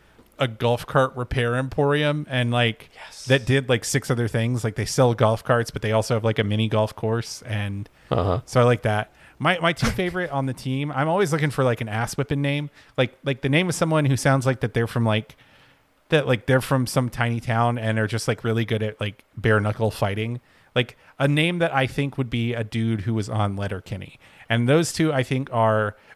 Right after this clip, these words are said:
Speaker 1: Darnell Washington and, uh, Broderick Jones.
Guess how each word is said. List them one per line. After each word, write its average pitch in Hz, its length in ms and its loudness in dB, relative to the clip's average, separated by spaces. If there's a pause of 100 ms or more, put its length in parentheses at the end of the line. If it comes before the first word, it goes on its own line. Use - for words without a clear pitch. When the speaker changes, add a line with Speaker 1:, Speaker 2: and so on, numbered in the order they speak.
Speaker 1:
Darnell 143 380 4
Washington 143 640 0
and, 113 420 0
uh, 104 500 -2
Broderick 117 380 2
Jones. 120 500 -2